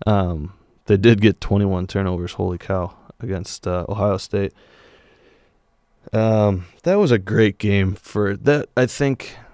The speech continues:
I think the first thirty-three minutes of Ohio State was probably the best team basketball that Michigan State has played all year. Then after that, it got a little scary.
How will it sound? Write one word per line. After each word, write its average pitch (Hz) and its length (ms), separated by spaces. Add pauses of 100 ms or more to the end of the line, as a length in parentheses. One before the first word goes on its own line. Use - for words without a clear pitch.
(1160)
I 113 80
think 127 240
the 117 100
first - 580
thirty-three 127 720
minutes 104 320
of 107 120
Ohio 101 340
State 107 300
was - 120
probably 113 560
the 110 100
best 101 420
team 110 280
basketball 104 480
that 104 80
Michigan 107 300
State 104 240
has 98 140
played 101 540 (920)
all 104 240
year. 92 320 (960)
Then 113 160
after 139 260
that, 117 180
it 110 60
got 110 180
a 107 40
little 98 220
scary. 98 540